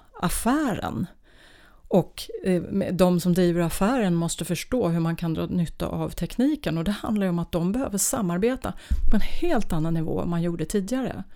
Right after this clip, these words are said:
Men jag tror att man, om man skulle bara säga ett gott råd till en V D till exempel, så skulle jag säga att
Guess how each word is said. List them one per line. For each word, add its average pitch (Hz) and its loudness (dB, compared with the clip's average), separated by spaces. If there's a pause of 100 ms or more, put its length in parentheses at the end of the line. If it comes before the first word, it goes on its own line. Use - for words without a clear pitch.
(840)
Men 196 8
jag 226 4
tror 220 4
att 190 -2
man, 190 4
om 202 4
man 214 6
skulle 220 2
bara 247 2
säga 180 0
ett 269 0
gott - -4
råd - -4
till - -6 (260)
en 170 -2
V 170 0
D 240 0
till 220 -4
exempel, 180 -6
så 170 -4
skulle 175 -6
jag 175 -4
säga 165 -4
att - -10